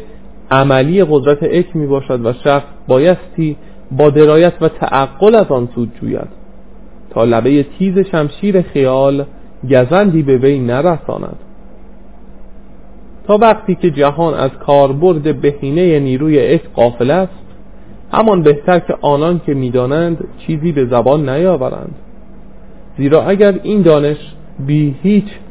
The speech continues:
تبعیض و تمایزی ترویج گردد و داده‌های آن به کسانی که ظرفیتش را ندارند ارزانی گردد، آثار زیانبارش بیش از منافعش خواهد بود. هر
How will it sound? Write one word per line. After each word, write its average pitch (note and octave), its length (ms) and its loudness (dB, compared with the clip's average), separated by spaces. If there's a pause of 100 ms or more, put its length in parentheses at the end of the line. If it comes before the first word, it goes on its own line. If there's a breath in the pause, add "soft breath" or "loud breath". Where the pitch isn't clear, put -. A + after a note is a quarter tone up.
تبعیض D3+ 540 2
و C#3+ 100 4
تمایزی C#3+ 760 2
ترویج A#2+ 680 -2
گردد D#3 600 0 (480 loud breath)
و B2+ 100 0
داده‌های C3 540 4
آن D3+ 240 0
به D3 100 0
کسانی E3 520 0
که E3+ 120 0
ظرفیتش D#3+ 640 2 (120)
را C3 100 -2
ندارند B2 640 0 (540 loud breath)
ارزانی A#2+ 520 0
گردد، D3 640 0 (560)
آثار F#3+ 480 4
زیانبارش F3 680 4 (140)
بیش A#3 320 -2
از G#3 180 -2
منافعش B2+ 540 -2
خواهد - 440 -8
بود. - 140 -14 (1700)
هر A#3 180 2